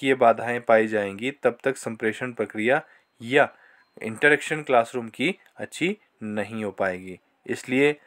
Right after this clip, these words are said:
अध्यापक और स्टूडेंट्स के मध्य एक सफल इंटरेक्शन के लिए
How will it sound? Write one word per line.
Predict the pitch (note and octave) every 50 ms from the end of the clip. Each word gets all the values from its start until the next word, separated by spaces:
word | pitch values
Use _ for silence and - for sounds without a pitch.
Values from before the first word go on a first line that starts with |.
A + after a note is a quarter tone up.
| - - _ _
अध्यापक | - A#2+ A#2 A#2 A#2+ B2 A#2+ A#2+ - D#3 D3+ -
और | C#3+ C3 C3 C3 C3 - _ _
स्टूडेंट्स | - - - - B2 A#2+ C3 C3+ C#3+ D3 - -
के | - C#3 B2
मध्य | A#2+ A#2 A2+ A2 A2+ A#2 B2+ C3 C#3 C3+ _ _ _ _ _ _ -
एक | B2 B2+ B2+ - -
सफल | - - - - D3 C#3 - - F3 F3 F3+ F3+ - - _ _ _ _ _ _ - - _ -
इंटरेक्शन | A#2 B2 B2+ B2+ D3+ D3+ D3 - - - E3 D#3+ E3+ E3+ - _ _ _ _ _ -
के | C#3 C3+
लिए | C3+ C3 C3+ C#3 D3 D3+ D#3